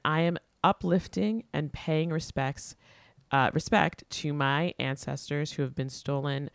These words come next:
from their native lands across the African diaspora and forced into enslavement and oppression throughout the U S.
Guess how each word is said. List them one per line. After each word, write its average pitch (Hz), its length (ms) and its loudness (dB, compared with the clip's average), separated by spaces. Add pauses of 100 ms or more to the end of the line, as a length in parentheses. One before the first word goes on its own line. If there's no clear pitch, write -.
(200)
from 151 340 0
their 131 120 2
native 139 380 0
lands 160 640 0 (920)
across 151 420 0
the - 120 0
African 143 440 -2
diaspora 131 760 -2 (420)
and 143 160 0
forced - 460 -2 (100)
into 143 340 -4
enslavement 120 920 -6 (460)
and 123 440 -4 (100)
oppression 135 640 -6
throughout 123 320 -6
the 123 80 -6
U 117 180 -4
S. - 480 -10